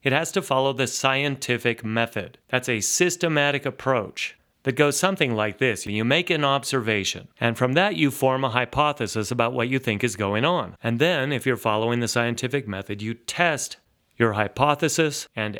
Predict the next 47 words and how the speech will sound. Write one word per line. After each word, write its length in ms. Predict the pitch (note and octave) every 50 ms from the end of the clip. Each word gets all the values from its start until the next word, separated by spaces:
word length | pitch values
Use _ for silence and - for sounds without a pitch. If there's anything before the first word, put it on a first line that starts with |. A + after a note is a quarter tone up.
| -
any 280 | - C#3+ D#3 F3+ F#3+ F#3+
predictions 840 | F#3+ - - F#3 D#3 D#3 D#3 D3+ D3+ - - G2+ F#2 F2+ F2 E2+ - -
that 160 | - A2 F#2+
that 200 | A2+ A#2+ C3 B2+
hypothesis 840 | A2 B2+ C3+ B2+ - - A#2+ A#2 A#2 - A#2+ A2 - C3 A2+ - -
would 140 | A#2+ G#2
make. 360 | G2+ F#2+ E2 E2 - - - _ _ _
And 160 | - G#2 G2+ G#2
once 240 | B2 C#3+ C#3+ -
you 100 | F3 E3
perform 540 | - - _ - C3+ C3+ A#2+ - D#3+ E3+ E3
the 120 | E3 E3 D#3+
experiment, 640 | C#3+ - - - B2+ A2 G#2 G2 G2 G#2+ A#2 - - _
you 120 | C3 B2+
see 240 | A#2+ - F#3 F#3 D3+
how 240 | A#2+ D3+ D#3 D3+ D3+
well 340 | C#3 B2+ C#3+ D3 C3+ B2
the 100 | B2 A#2
data 280 | A2+ G#2 A#2+ A#2 A#2 B2
fits 280 | A#2+ - A#2+ G#2+ - -
your 120 | B2 G#2+
hypothesis. 840 | G2+ A#2+ A#2+ - D#3 E3+ F3 D#3+ - A2+ - - - - C3+ - - _ _ _ _ _ _ _ _ -
And 120 | C3+ D3
if 120 | D#3 C#3 A#2+
necessary, 640 | A#2 A2+ A2 G#2+ - C#3+ - - B2+ B2+ B2 C3+ C3+
you 120 | A2+ G#2+
go 100 | F#2+ A2
back 240 | G2+ A2 G#2 G2+ -
to 80 | A2+
the 80 | G#2 A2
drawing 320 | G#2+ B2+ C#3 C#3+ B2+ G#2+
board. 240 | F#2+ F2 F#2 F2+ F2+
You 100 | F#2 G2
adjust 320 | G2+ G2 A#2 A#2+ A2 - -
your 120 | A#2+ G#2+
hypothesis. 720 | G#2 A2+ - - C#3 C3+ B2+ - F#2+ - - - - - - - - - _ _
One 120 | - E3+ G3
of 40 | F#3
the 60 | F3
best 240 | B2 D3+ D3 - -
ways 160 | C#3+ C#3 B2
I've 140 | B2 A#2+ A#2+
heard 160 | A#2+ B2 A#2
science 300 | - B2 A#2+ A#2 A2 -
described 480 | - G#2 - - A#2+ A#2 A2 G#2+ G2
is 100 | G2+ F2+
conjecture 800 | - - - A2 G#2+ G2 A#2+ C3+ C#3 - - D3+ C#3+ C#3 B2 -